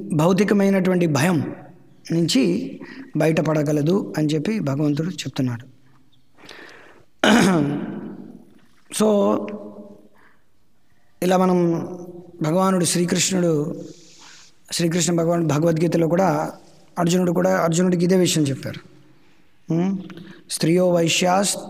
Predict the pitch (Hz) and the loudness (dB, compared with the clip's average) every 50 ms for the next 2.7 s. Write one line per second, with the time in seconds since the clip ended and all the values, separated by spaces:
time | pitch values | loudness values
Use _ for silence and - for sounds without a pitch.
0 | - - - 160 143 151 165 160 147 - 160 156 143 160 165 175 190 214 214 - | -12 -8 -6 -4 -2 -2 -2 -2 -2 -2 -2 -2 -2 -2 0 0 0 -2 -2 -4
1 | - - 160 165 160 - 180 170 165 165 170 165 - 208 202 - 165 160 156 156 | -2 -2 -2 -2 -2 -2 0 0 0 0 0 0 -2 -2 0 0 0 0 0 0
2 | 151 147 143 143 135 147 160 160 160 160 160 160 156 160 | 0 0 -2 -2 0 0 0 0 0 0 0 -2 -4 -6